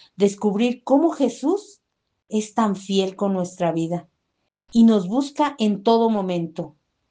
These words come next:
Inicia el texto diciendo que en aquel tiempo, y yo creo firmemente que en este tiempo también se encuentra a nuestro lado, respetuosamente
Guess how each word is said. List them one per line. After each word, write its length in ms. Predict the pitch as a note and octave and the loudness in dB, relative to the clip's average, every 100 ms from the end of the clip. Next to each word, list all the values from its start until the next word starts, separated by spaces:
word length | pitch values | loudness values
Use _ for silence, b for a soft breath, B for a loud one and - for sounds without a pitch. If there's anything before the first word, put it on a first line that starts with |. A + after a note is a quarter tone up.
| _ _ - | _ _ 6
Inicia 460 | A3+ A#3 C4+ D4+ C#4+ | 8 8 6 4 2
el 140 | - | 2
texto 360 | C4 C4 - C4 | -2 -2 -4 -4
diciendo 600 | A3 G#3 A#3 A#3+ B3 A#3+ | -4 -4 -2 2 0 0
que 280 | G3 F#3 - | -4 -2 0
en 280 | G#3 F#3 | 0 0
aquel 560 | F3 E3+ A3 B3+ C#4 C4+ | -2 -2 2 2 2 -2
tiempo, 680 | G3+ G3+ F#3 D#3+ D3+ D3 - _ _ _ _ _ _ _ | -4 -2 0 -2 -6 -16 -18 _ _ _ _ _ _ _
y 140 | - G#3+ | 6 6
yo 200 | G#3 G#3 | 6 2
creo 160 | A#3+ | 0
firmemente 960 | A3+ A3+ A3+ A3 G#3+ A#3+ C4 D#4+ G4 - _ _ _ | -2 -2 0 0 0 0 -2 -4 -6 -10 _ _ _
que 320 | G#3 F#3 - _ | 2 2 0 _
en 260 | G#3 F#3 F#3 | -2 0 2
este 360 | B3 D4+ B3+ | 2 2 0
tiempo 580 | A3 A#3 D4+ D#4 F4 - _ _ | -4 0 0 0 -6 -10 _ _
también 640 | G#3+ F#3+ F3+ F3 G#3+ D4 D4+ | 0 0 -2 -4 -2 -2 -2
se 120 | A3 | -2
encuentra 600 | F#3 F3+ G3+ G#3+ A3+ G#3 | -4 0 0 0 -2 -2
a 20 | |
nuestro 400 | F3+ E3+ - F3 | -2 -6 0 2
lado, 480 | E3+ F#3 G3 B3+ C4+ _ _ _ _ - | 4 4 2 -2 -10 _ _ _ _ -2
respetuosamente 1400 | G#3+ G#3 - G#3 G3+ A#3 C4 C4+ A#3 C4 C#4 D#4+ - | 2 2 2 0 0 0 0 0 0 -2 -2 -6 -8